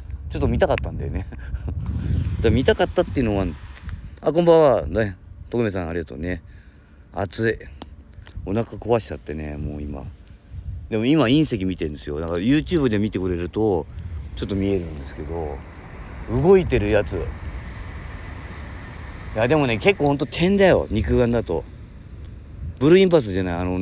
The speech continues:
隕石がね、地球とね、かなり接近するのよ。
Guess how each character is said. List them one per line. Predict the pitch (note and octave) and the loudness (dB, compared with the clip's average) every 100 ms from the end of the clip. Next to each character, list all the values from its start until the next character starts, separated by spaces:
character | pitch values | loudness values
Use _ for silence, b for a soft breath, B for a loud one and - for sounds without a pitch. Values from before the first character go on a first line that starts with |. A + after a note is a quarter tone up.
| F#2 | -4
隕 | - G3+ | 2 2
石 | G#3 - F2 | 4 0 -2
が | E2+ | -4
ね、 | G2 B2+ - B B B B B - | -4 -4 -6 B B B B B -18
地 | - - | -14 -2
球 | D3+ D3 | 2 4
と | D3 | 4
ね、 | C#3+ | 2
か | - F3+ | 2 0
な | E3 | 2
り | |
接 | G2+ G2 | 0 -2
近 | - A2+ | 0 -2
す | G2+ | 0
る | G2+ E2 | -2 -2
の | |
よ。 | C#2 | -6